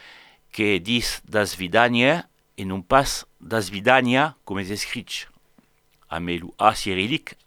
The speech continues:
a la fin, que se dis pas A, me peleu E. E en occitan, aquest assordiment serà mai o men important segon l'endretx. Serà feble en Lengadòc orientau e mai fort dins Aude e Aveiro,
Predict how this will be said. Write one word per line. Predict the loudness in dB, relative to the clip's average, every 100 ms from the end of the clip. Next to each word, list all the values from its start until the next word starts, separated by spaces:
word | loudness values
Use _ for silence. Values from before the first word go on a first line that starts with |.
| _
a | -10
la | -8
fin, | -6 -6 -6
que | -10
se | -10
dis | -10 -8
pas | -2 -2 -2 0
A, | 0
me | 0 -6
peleu | -4 -2 -2 -6 -8
E. | -6 -6 -14 -20 -20 -20 -20 -20 -20 -20 -20 -20 -4
E | 4 6 8
en | 4
occitan, | 2 2 4 4 4 -4 _ -4
aquest | -4 2 2 2 -2 -4 -2
assordiment | -2 -2 -4 -2 0 0 0 -6 -12
serà | -4 4 6 6 4
mai | 2 4 6 4
o |
men | 2 2 2 -4
important | -6 -4 -2 4 4 2
segon | -4 -4 -2 -2
l'endretx. | -2 -2 -6 -8 -12 -14 -18 _ _
Serà | -10 -4 -4 -2
feble | 2 2 2 -6 -8
en | -6 -6
Lengadòc | -4 -2 -2 -4 -6
orientau | -8 -8 2 4 4 -2 -20 -20 -20 _ _
e | 0
mai | 2 2
fort | 6 8 8
dins | 4 0 2
Aude | 2 0 -6
e | -6 -6
Aveiro, | -6 -6 -4 -2